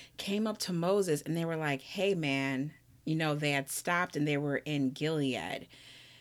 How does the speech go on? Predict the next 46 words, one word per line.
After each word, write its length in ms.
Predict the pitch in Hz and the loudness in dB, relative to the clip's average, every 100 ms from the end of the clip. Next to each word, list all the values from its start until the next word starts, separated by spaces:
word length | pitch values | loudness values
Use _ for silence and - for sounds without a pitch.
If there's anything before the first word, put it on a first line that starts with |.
| - _ _ | -20 _ _
And 400 | 175 156 147 147 | -4 -2 0 0
they 80 | 156 | -2
were 60 | 156 | -2
like, 180 | 147 139 | -4 -4
"Hey, 240 | 170 160 | -2 -2
listen, 640 | 151 151 - 135 131 135 - - - _ | 0 -2 -2 -2 0 -2 -6 -20 -20 _
we 80 | 214 | 0
got 160 | 240 196 | 2 2
a 40 | |
lot 180 | 160 151 | 2 0
of 80 | 135 | 0
livestock 800 | 131 147 156 - 165 165 160 - | 0 -2 -2 -4 -4 -2 -4 -6
and, 220 | 151 143 143 | -4 -2 0
like, 300 | 139 135 135 - | -2 -4 -6 -6
this 260 | 190 - | -6 -4
land, 400 | 165 165 165 156 | -4 0 0 0
like, 540 | 147 135 127 131 - - - - | 0 -2 -2 -6 -12 -20 -10 -4
this 160 | 170 | -2
feels 320 | - 156 139 - | -2 -2 -2 -2
great. 400 | 139 135 120 - | 0 2 2 0
And 280 | 147 135 135 | 0 0 0
we 100 | 185 | 0
think 240 | 233 214 | -2 0
we 60 | 202 | -2
wanna 280 | 185 170 139 | 0 0 0
settle 380 | - 175 160 | 0 2 2
here. 500 | 156 - 165 170 185 190 - - | -2 -2 0 2 2 0 -12 -4
You 80 | 165 | 0
know, 140 | 151 147 | 2 2
the 80 | |
rest 240 | 139 190 - | 2 0 2
of 60 | |
y'all 140 | 165 165 | 2 2
can 140 | 156 | 2
go 140 | 147 170 | 0 -2
to 120 | - | -2
the 60 | |
promised 440 | 131 165 151 156 - | -4 0 0 -2 -4
land 280 | 160 160 156 | -2 0 0
and, 160 | 131 | 0
you 100 | 135 | 0
know, 300 | 139 127 127 156 | 0 -2 -4 -6
we 80 | |
can 140 | 156 143 | -6 -6
stay 280 | - 135 143 | 0 0 2
here." 300 | 165 151 | 0 -2